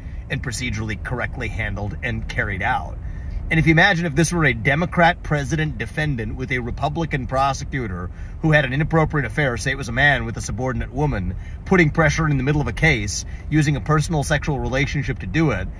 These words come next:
there's no doubt that everybody would have this tossed out on those merits. Well, you know what? If we really have one standard of the rule of law, the same rules should apply the other way as well. So anyway, just some obvious things to say, but that seem complicated in the way today's media presents it. So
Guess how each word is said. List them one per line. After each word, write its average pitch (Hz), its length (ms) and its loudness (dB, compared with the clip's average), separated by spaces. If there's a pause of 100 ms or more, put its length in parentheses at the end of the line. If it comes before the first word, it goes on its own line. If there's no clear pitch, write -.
(240)
there's 143 240 2
no 156 280 6
doubt 143 320 6
that 139 80 0
everybody 135 340 2
would 123 140 0
have 131 240 2
this 120 160 -4
tossed 131 400 -2
out 127 240 -2
on 117 180 -2
those 110 220 0
merits. 104 580 -2 (500)
Well, 147 140 4
you 131 80 2
know 135 160 4
what? 139 160 6
If 123 100 -2
we 139 100 4
really 147 200 6
have 127 140 2
one 131 180 0
standard 131 320 0
of 113 80 -6
the 113 80 -4
rule 120 180 -4
of 107 120 -4
law, 113 220 0
the 104 100 -6
same 113 240 -4
rules 104 400 -4
should - 160 -6
apply 107 320 -4
the 101 140 -6
other 95 180 -6
way 95 200 -6
as 90 120 -2
well. - 320 0 (580)
So - 160 2
anyway, 113 460 2
just 135 160 0
some - 100 0
obvious 131 440 4
things 131 260 0
to 127 100 -4
say, 127 280 2
but 110 120 -2
that 104 140 -2
seem 123 180 -2
complicated 120 680 0
in 110 80 -2
the 110 60 -2
way 113 140 -2
today's 113 300 -4
media 113 240 -2
presents 107 500 -4
it. 85 140 -4 (480)
So 95 360 -2